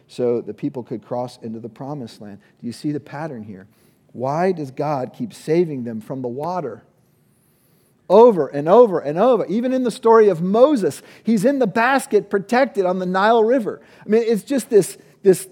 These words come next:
theme all throughout the Old Testament. Why does God keep doing this? To drill into the Hebrew psyche that although the sea may represent to them danger, destruction, and death, he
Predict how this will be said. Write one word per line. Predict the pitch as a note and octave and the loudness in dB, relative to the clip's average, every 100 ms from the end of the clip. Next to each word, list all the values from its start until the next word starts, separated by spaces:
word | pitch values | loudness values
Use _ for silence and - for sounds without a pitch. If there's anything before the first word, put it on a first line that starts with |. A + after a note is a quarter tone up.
| _ | _
theme | _ - C4 D#4 D4 G3+ D3+ | _ -4 2 2 2 0 -4
all | - F#3 B3 | -2 2 2
throughout | B3 A#3+ G#3 G#3 | 0 4 6 4
the | G3+ | 0
Old | F#3+ F3+ | 0 0
Testament. | G#3 G3+ C#3+ B2+ | -6 -6 -12 -10
Why | C3 D#3 | -10 -8
does | F#3 D#3+ | -8 -8
God | C3+ D3 D3+ | -8 -8 -8
keep | - D3 | -10 -12
doing | C3+ D3+ D3 | -10 -8 -8
this? | A#2+ A2 - - - _ | -8 -12 -18 -20 -20 _
To | - D3+ A#2+ | -4 -2 -2
drill | A#2 D3+ D3+ F3+ F#3+ G#3 G3 | -6 -8 -2 0 2 -2 -6
into | D#3 - | -14 -14
the | B2+ | -14
Hebrew | A#2+ - F3 F3+ F3 | -12 -12 -10 -10 -10
psyche | - D#3 D#3 B2 A2+ A#2 - - | -12 -12 -12 -12 -14 -14 -14 -4
that | C#3+ | -2
although | C#3+ C#3+ D#3 | 0 2 2
the | C#3 | 0
sea | C3+ - F#3 G#3 G3+ - | -8 -6 -4 -4 -6 -10
may | D3 | -4
represent | C#3+ D3 C#3+ D#3 E3 E3+ | -2 -2 -4 -6 -6 -8
to | E3+ | -8
them | C#3+ C#3+ C#3 - - C3 | -6 -6 -6 -12 -16 -4
danger, | E3 F#3+ A3 G#3+ | 0 2 0 -2
destruction, | F3 D#3+ - F3+ - F3+ | -4 -8 -2 -4 -4 -8
and | D3+ C#3+ | -8 -4
death, | E3+ D3+ C#3+ - _ _ _ _ - | -2 -2 -6 -14 _ _ _ _ 2
he | C#4 B3+ D3+ D3 | 6 6 4 -2